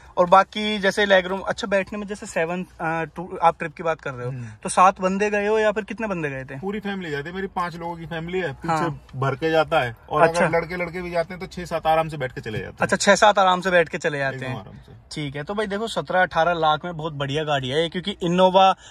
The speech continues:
Speaker 1: अच्छा, इनोवा से अगर कंपेयर करूँ तो, क्योंकि इनोवा देखो भाई,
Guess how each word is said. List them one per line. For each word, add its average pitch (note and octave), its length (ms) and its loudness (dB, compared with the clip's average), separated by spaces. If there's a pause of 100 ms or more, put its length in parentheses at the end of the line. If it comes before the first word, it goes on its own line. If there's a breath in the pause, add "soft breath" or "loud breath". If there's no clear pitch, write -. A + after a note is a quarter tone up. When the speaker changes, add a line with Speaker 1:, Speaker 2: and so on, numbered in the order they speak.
Speaker 1:
अच्छा, A3 140 2
इनोवा A3+ 300 0
से A3+ 120 -4
अगर A3 160 -2
कंपेयर G3 340 -4
करूँ F#3+ 220 -8
तो, G#3 160 -10 (420)
क्योंकि E3+ 200 -6
इनोवा G3 360 2
देखो F3+ 240 -4
भाई, G3 240 -2